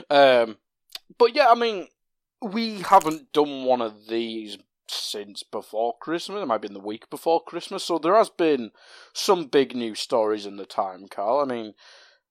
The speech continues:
probably two biggest ones, and then a little, a little one that's kind of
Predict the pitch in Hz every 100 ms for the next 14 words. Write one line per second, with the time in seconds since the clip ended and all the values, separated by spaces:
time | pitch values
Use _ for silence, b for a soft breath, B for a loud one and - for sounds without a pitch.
0 | _ _ _ _ _ - - 185 180 170
1 | 139 120 - - 185 202 185 _ - 202
2 | 202 196 190 202 196 127 107 104 101 110
3 | - 127 127 - 78 - - 139 139 139
4 | 139 127 123 113 - - 104 101 -